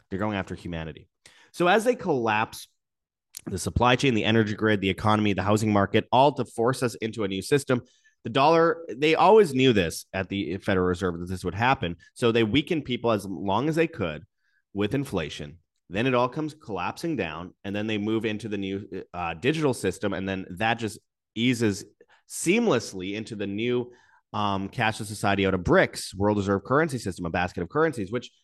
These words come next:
again, will be easy because it'll be digital. So it'll literally be overnight, the currency will be changing on your banking apps. They knew this was gonna be the case. That's why Henry Kissinger met with Mao Zedong in the early nineteen seventies to create that alliance with China,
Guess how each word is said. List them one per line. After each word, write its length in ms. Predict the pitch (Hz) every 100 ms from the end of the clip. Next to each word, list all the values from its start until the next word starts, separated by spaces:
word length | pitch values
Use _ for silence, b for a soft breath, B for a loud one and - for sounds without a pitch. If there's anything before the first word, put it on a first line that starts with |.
| _
again, 520 | 117 117 190 147 127 - - _ _
will 240 | 127 160 208
be 120 | 170
easy 340 | 143 131 135
because 360 | 123 120 127 113
it'll 180 | 113 113
be 100 | 107
digital. 420 | 131 123 110 101
So 180 | 110 101
it'll 380 | 107 131 120 104
literally 500 | 117 123 110 104 92
be 260 | 90 101
overnight, 500 | 92 113 104 101 98
the 80 | 95
currency 420 | - 101 101 98
will 140 | 90 82
be 120 | 85
changing 600 | - 92 92 90 82 78
on 180 | 82 82
your 160 | 78 78
banking 460 | - 127 165 107 -
apps. 360 | - _ - _ _ _ _ _
They 120 | - 165
knew 180 | 220
this 140 | 208 147
was 140 | 131
gonna 160 | 117 98
be 100 | 92
the 80 | 87
case. 240 | - 95
That's 140 | 107
why 100 | 120
Henry 260 | 113 117 110
Kissinger 320 | 107 98 104
met 120 | 98
with 120 | 95 95
Mao 140 | 92
Zedong 340 | 92 95 90
in 60 | 98
the 80 | 90
early 160 | 90
nineteen 240 | 87 82 85
seventies 320 | 110 104 92
to 60 | 92
create 200 | 92 90
that 100 | 82
alliance 340 | 82 82 78
with 100 | 82
China, 400 | - 139 135 135